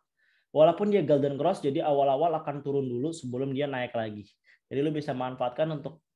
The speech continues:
eh, strateginya seperti ini. Beli di satu lima puluh sampai satu lima satu, cut loss di satu dua dua, target jualnya di satu enam empat sampai satu delapan empat.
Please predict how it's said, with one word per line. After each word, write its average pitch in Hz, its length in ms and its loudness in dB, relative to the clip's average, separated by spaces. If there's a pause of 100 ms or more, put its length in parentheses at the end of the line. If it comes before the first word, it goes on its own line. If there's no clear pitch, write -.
eh, 120 400 0
strateginya 120 640 -2
seperti 113 480 -8
ini. 147 100 -6 (460)
Beli 156 240 6
di 175 80 4
satu 165 240 0
lima 147 240 0
puluh 160 160 -2
sampai 147 240 -6
satu 139 240 -6
lima 127 240 -4
satu, 165 400 -4
cut 139 240 0
loss 139 160 -4
di 123 80 -4
satu 123 240 -6
dua 117 160 -4
dua, 113 400 -6 (240)
target 135 400 0
jualnya 123 320 -2
di 139 80 -8
satu 127 240 -8
enam 120 240 -8
empat 143 160 -4
sampai 113 240 -8
satu 120 320 -10
delapan 107 400 -8
empat. - 160 -18